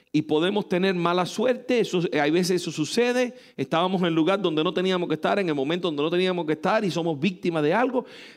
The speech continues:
Pero esto no es lo que está pasando aquí. Lo que está pasando aquí es categórico. Lo que está pasando aquí es en todos los aspectos de la vida. Todo está saliendo mal. Todo está saliendo mal.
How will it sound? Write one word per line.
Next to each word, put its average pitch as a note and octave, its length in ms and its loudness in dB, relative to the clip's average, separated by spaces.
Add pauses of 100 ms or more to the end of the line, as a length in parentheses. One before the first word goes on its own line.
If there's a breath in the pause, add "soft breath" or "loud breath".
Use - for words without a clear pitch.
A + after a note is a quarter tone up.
Pero F3+ 320 2
esto A3 240 0
no C#4 100 0
es E4 60 2
lo E4+ 100 0
que - 80 -2
está D#3+ 160 -4
pasando D#3+ 400 -4
aquí. C#4+ 360 0 (200 loud breath)
Lo D3 160 2
que - 80 0
está F#3 180 -2
pasando B3+ 400 -2
aquí B3+ 300 2
es C4 240 -2 (180 loud breath)
categórico. E3+ 800 0
Lo C#3 120 2
que C#3 80 -2
está F#3+ 160 -4
pasando A3+ 340 -2
aquí A3 260 2
es B3 220 0 (240 loud breath)
en D#3+ 300 0 (100)
todos B3 420 2
los G3 160 -2
aspectos G#3 560 -2
de F#3 120 2
la C#3 100 2
vida. E3+ 340 4 (320 loud breath)
Todo G#3+ 380 4
está G3 260 -2
saliendo E3+ 520 0
mal. F#3 340 0 (140)
Todo F#3+ 340 4
está F#3 220 -4
saliendo D#3+ 440 0
mal. B3 200 2